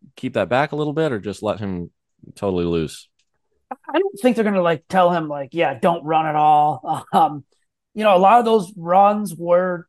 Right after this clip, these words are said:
Speaker 2: off scrambles, off broken plays, you know,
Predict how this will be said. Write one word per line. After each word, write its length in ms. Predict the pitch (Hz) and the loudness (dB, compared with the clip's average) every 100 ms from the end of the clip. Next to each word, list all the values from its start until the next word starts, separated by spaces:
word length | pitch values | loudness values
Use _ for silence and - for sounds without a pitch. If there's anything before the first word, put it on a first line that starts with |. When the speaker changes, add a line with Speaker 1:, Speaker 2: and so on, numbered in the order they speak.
| _ | _
Speaker 2:
off 240 | 175 165 - | -4 -4 -6
scrambles, 600 | - 175 170 170 165 160 | -10 -8 0 4 4 2
off 200 | 156 - | -2 -4
broken 320 | 160 156 143 | -8 -8 -12
plays, 640 | - 165 160 160 156 147 | -6 -4 -2 -2 -4 -6
you 60 | 147 | -10
know, 180 | 139 | -12